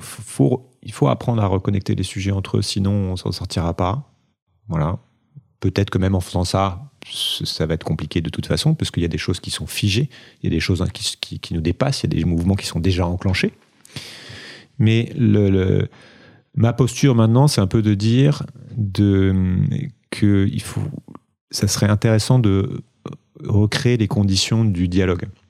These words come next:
Et c'est un peu, euh, j'ai, je me suis basé sur les, les trois menaces, euh, mortelles, entre guillemets, dont, que m'avait cité, euh, Noam Chomsky quand, euh, quand je l'avais interviewé et qui me,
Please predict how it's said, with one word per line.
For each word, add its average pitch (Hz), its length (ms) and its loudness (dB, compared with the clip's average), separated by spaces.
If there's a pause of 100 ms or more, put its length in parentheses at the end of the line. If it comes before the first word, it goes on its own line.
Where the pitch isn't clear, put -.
(840)
Et 101 80 4
c'est - 180 0
un 90 100 0
peu, 120 260 2
euh, 95 540 2
j'ai, 92 200 0
je 95 60 2
me 101 60 4
suis - 160 -2
basé 101 240 4
sur 107 200 0
les, 90 240 0 (400)
les - 80 0
trois - 240 0
menaces, 110 560 2
euh, 87 400 2
mortelles, 104 520 0
entre 92 240 -2
guillemets, 92 340 2
dont, 82 400 0
que 80 100 -2
m'avait 87 220 2
cité, 95 420 0
euh, 87 60 0
Noam 87 260 0
Chomsky 92 460 0
quand, 85 300 -6
euh, 85 340 -2
quand 85 120 -4
je 80 40 -8
l'avais 82 140 0
interviewé 85 720 0
et 80 60 -2
qui - 140 -6
me, 80 200 0